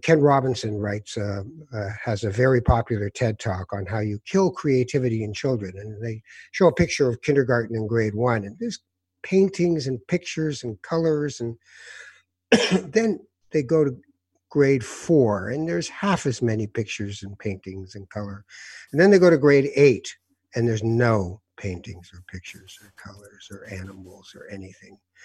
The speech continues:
It's just, "Let's get this thing done." So I was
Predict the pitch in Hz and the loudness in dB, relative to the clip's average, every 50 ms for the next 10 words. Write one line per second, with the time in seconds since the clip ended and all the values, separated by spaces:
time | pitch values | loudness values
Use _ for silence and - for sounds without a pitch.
0 | - - - - - - _ - 120 - - - - 123 113 104 - - 110 104 | -20 -20 -20 -20 -20 -18 _ -8 -8 -6 -6 -6 -2 -2 -2 -2 -2 -4 -6 -6
1 | 101 - - 101 98 - - 95 92 - - - 92 90 90 87 101 92 90 90 | -6 -6 -6 -6 -6 -6 -8 -14 -14 -14 -14 -14 -14 -14 -14 -12 -12 -12 -12 -12
2 | 90 90 _ _ _ _ _ _ - _ - - - - _ - - - 160 143 | -16 -18 _ _ _ _ _ _ -20 _ -20 -20 -20 -20 _ -8 -2 2 4 6
3 | 135 131 131 131 120 - - _ _ _ _ _ _ _ _ _ _ - - 151 | 6 8 6 4 2 -2 -8 _ _ _ _ _ _ _ _ _ _ -4 -2 0
4 | 160 156 160 - - - | 2 2 0 -2 -4 -8